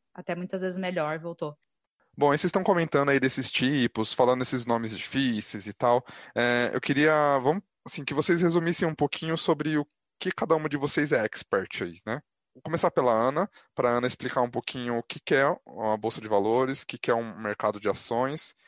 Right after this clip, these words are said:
Speaker 2: bem resumido, né, pra, pra gente entender o que é, o que que eu faço quando eu invisto numa ação,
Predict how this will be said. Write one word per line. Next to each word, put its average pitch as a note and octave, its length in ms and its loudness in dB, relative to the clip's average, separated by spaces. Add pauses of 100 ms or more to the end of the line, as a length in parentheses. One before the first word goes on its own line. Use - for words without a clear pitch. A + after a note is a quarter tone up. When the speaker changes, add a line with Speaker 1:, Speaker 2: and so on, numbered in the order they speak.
(180)
Speaker 2:
bem C3+ 180 -2
resumido, A#2 720 -6
né, A#2+ 160 -4
pra, G#2 400 -4
pra G#2+ 160 -8
gente A2 260 -12
entender G#2 440 -4 (440)
o C3 60 -12
que E3 260 -2
é, B2+ 220 2 (240)
o - 240 -20
que - 140 -10
que - 100 2
eu F3+ 60 4
faço - 400 0
quando A#2 200 -2
eu A#2 80 2
invisto A2+ 380 -6
numa G2+ 200 -4
ação, B2 400 -4